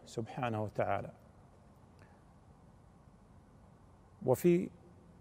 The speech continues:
هذه الحلقة نذكر عجيبة من عجائب الله سبحانه وتعالى فيما يتعلق بغضبه سبحانه وتعالى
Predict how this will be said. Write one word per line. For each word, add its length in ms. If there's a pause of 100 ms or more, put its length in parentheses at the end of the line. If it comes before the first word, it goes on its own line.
هذه 220
الحلقة 500 (1080)
نذكر 500 (1600)
عجيبة 540
من 160
عجائب 400
الله 180
سبحانه 400
وتعالى 540 (1900)
فيما 240
يتعلق 520
بغضبه 540
سبحانه 380
وتعالى 380